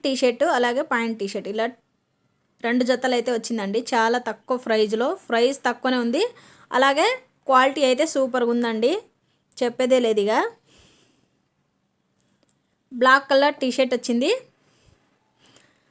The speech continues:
అలాగే మనకి కింద పింక్ కలర్ ప్యాంట్ అయితే వచ్చిందండి. టీ షర్ట్కి కాంబినేషన్ ప్యాంట్లు కూడా చాలా బాగుంది కలర్స్ అయితే.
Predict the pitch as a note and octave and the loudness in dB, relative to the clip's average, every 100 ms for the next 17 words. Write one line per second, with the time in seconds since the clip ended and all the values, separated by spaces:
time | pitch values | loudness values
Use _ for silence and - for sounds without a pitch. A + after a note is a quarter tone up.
0 | _ B3+ C#4+ C#4+ C#4 C4 C#4 - C#4+ C#4+ | _ 0 2 2 0 -2 -6 -4 0 2
1 | G#4 A#4 _ - D4 D#4 D#4 D4+ D4 C4+ | 0 -2 _ -4 -2 0 2 2 0 -2
2 | A#3+ A#3 A#3 B3 A#3 G#3+ G3 F#3 E3+ G3 | -2 -4 -4 -4 -6 -8 -8 -8 -10 -14
3 | _ _ _ _ _ _ _ _ _ _ | _ _ _ _ _ _ _ _ _ _
4 | _ _ _ _ _ _ _ _ _ _ | _ _ _ _ _ _ _ _ _ _
5 | _ _ - C4+ C4 C#4 - D#4 B3+ A#3 | _ _ -8 -4 -2 -2 -4 -4 -2 0
6 | A#3 A#3 C4 E4+ D4+ A3+ G#3 A3+ A#3 B3 | -2 -4 -4 -4 -4 -4 -4 -4 -2 -2
7 | B3 G#3 G#3 G#3 G3+ G3 G3 G3 G3+ G3 | -2 -2 -2 -4 -4 -4 -6 -4 -4 -2
8 | G3 F3+ G3 | -4 -6 -4